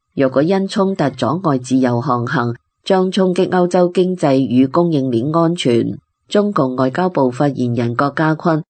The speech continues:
十月二十四號話，雅德富爾嚴重威脅台海和平。另外，日本天后兵棋部喺上海彩排時喺空場拍攝嘅舞台照被瘋傳，網傳冇人演唱會。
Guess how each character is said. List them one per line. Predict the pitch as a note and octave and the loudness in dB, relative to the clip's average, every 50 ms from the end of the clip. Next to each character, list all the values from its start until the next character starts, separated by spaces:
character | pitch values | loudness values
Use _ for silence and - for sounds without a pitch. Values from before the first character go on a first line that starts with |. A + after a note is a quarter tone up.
| _ _ - | _ _ -12
十 | - - C#3 B2+ - | -4 -2 -2 0 2
月 | C3 C3+ C3 B2+ | 2 2 2 2
二 | C3 C3+ | 0 -2
十 | B2+ C#3 C3+ B2+ | 0 0 -2 -2
四 | - D3+ D3 C#3+ | 0 0 0 0
號 | D3 E3 C#3 B2+ B2 | 2 0 0 0 0
話， | B2 B2+ C3 B2+ B2 B2 A#2+ - _ _ _ _ _ - | -2 -2 0 0 2 0 0 -2 _ _ _ _ _ -6
雅 | - C3+ C3+ D#3 | -4 -2 -2 0
德 | F3 G3+ G#3 | 2 0 0
富 | G3+ - - D3+ | -2 0 0 2
爾 | D3+ C#3+ | 2 2
嚴 | B2 C3 C#3 D3 C#3 A#2+ C3 B2+ B2 B2 | 4 4 4 4 2 0 -2 -4 -4 -2
重 | B2 C3+ C3 B2 B2+ A#2+ | -2 -2 -2 -2 -2 0
威 | F3 F3+ | 0 0
脅 | F3+ F3 C#3+ B2+ | 0 0 -2 -4
台 | - - B2+ A#2 | -2 -4 -2 -2
海 | A2+ A2+ A2+ A#2+ D3 | -2 -2 -2 -2 -2
和 | E3 E3+ D3 A#2+ A#2+ | 0 0 -2 -2 -2
平。 | B2 - C3 A#2 A#2 A#2 A#2 A2+ - - _ _ _ _ _ _ _ | -2 -4 -2 -2 -2 -2 -4 -8 -10 -12 _ _ _ _ _ _ _
另 | - C3+ C3+ C3 B2 | -6 -4 -4 -4 -2
外， | A#2+ C3 A#2+ A#2+ A#2+ B2 - - _ - | -2 0 0 -2 -4 -6 -12 -16 _ -4
日 | C#3+ C3 B2+ | -4 -2 -2
本 | B2 B2 - | -2 -2 -2
天 | - G3+ G3 F#3+ | -2 -2 -4 -4
后 | G3 F#3 C#3+ B2+ | -2 -4 -4 -4
兵 | B2+ B2+ F3 E3+ F3+ | -2 0 -2 -2 -2
棋 | E3+ D3+ B2 A#2+ | -2 -2 -2 -2
部 | A#2+ B2 B2+ A#2 A#2 A#2 _ _ _ _ _ | -2 -2 -2 -2 -2 -4 _ _ _ _ _
喺 | - C3 C3 D3+ | -4 -2 0 0
上 | F3+ F3 - - B2+ B2+ | 0 0 0 -2 -2 -2
海 | - B2 D3 | -2 -2 -2
彩 | E3+ - D3+ C3+ D#3+ | 0 0 -2 -2 -2
排 | E3+ - C#3+ A#2+ A#2 | -2 -2 -4 -4 -4
時 | A#2+ - B2 A#2+ A2+ - - _ _ _ - | -4 0 2 2 2 2 -2 _ _ _ -6
喺 | C3+ B2 C#3 F3+ | -2 -2 -2 -2
空 | F#3+ A3 G3+ G#3 | 0 -2 -2 -2
場 | G3+ - F3+ C3 B2 B2 | -2 -2 -2 -2 -2 -4
拍 | E3 F3 D3+ | -2 -2 -2
攝 | D3 - - | -2 -2 -4
嘅 | D3 - D3+ C#3+ C#3 | -2 0 0 0 0
舞 | C#3 | 0
台 | C3+ - D#3 B2 A#2 | 0 0 -2 -2 -2
照 | A#2+ - C3+ C3+ | 0 0 0 0
被 | C3 C3+ B2+ A#2+ | 2 0 0 0
瘋 | A#2+ - E3+ E3+ E3+ E3+ | 0 0 0 0 0 -2
傳， | - - C3 A#2+ A#2 A#2 A2 A2+ - _ _ _ _ - | 0 0 0 0 0 -2 -4 -6 -10 _ _ _ _ -8
網 | - C#3 C#3 D#3+ F3 | -4 -2 -2 0 0
傳 | F3 E3 C#3 B2+ | 0 0 0 2
冇 | B2 B2 B2 C#3 D#3 | 2 2 0 2 2
人 | D3+ C3+ A#2+ A2+ | 0 0 -2 -2
演 | A#2 C3 C#3+ F3+ | -2 -2 -2 0
唱 | - - C#3+ C3+ C#3 C3+ | -2 0 0 0 -2 -2
會。 | B2 A#2 A#2 A#2 C3 D#3+ D#3 - | 0 0 2 4 4 2 2 0